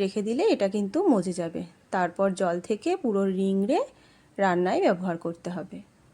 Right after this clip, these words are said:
এবার রান্নাটা বানানোর জন্য কড়াইতে নিয়ে নিয়েছি সর্ষের তেল, তাতে দিয়ে দেবো একটা তেজপাতা, একটা শুকনো লঙ্কা, দুটো কাঁচা লঙ্কা,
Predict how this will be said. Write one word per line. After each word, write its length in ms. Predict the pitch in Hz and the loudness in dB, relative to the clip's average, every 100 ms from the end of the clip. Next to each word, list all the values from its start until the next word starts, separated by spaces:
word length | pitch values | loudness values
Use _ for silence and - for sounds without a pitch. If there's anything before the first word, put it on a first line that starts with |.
| _ _ _ _ _ - - _ _ _ _ _ _ _ _ _ _ - - _ _ _ _ _ _ _ _ _ _ 208 | _ _ _ _ _ -20 -20 _ _ _ _ _ _ _ _ _ _ -20 -20 _ _ _ _ _ _ _ _ _ _ -2
এবার 180 | 214 208 | 2 2
রান্নাটা 380 | 196 202 196 202 | 2 2 0 0
বানানোর 440 | 196 190 208 220 | 0 0 0 -2
জন্য 240 | 214 226 269 370 | -2 0 2 2
কড়াইতে 380 | 247 208 196 196 | 2 2 0 0
নিয়ে 220 | 196 196 | 0 2
নিয়েছি 380 | 196 196 190 - 320 453 - | 2 0 -2 -2 -2 -4 -4
সর্ষের 420 | 196 196 - 202 - | -4 -4 -4 -6 0
তেল, 200 | 262 339 - - _ _ | 2 2 -4 -16 _ _
তাতে 220 | 208 196 202 | -4 -2 -2
দিয়ে 200 | 196 214 | 0 0
দেবো 180 | 208 208 | 0 0
একটা 260 | 214 214 226 - | 0 0 -4 -2
তেজপাতা, 640 | 202 196 - 202 196 226 403 - _ _ _ _ 190 | -2 -2 -2 -4 0 0 -2 -6 _ _ _ _ -8
একটা 180 | 190 208 | -4 -4
শুকনো 400 | - 202 208 208 | -2 -4 -2 0
লঙ্কা, 360 | 214 208 214 370 427 | 0 0 0 0 0
দুটো 200 | 233 214 214 | 0 0 0
কাঁচা 280 | 185 175 180 | -2 0 -2
লঙ্কা, 420 | 170 170 165 170 | -2 -4 -6 -10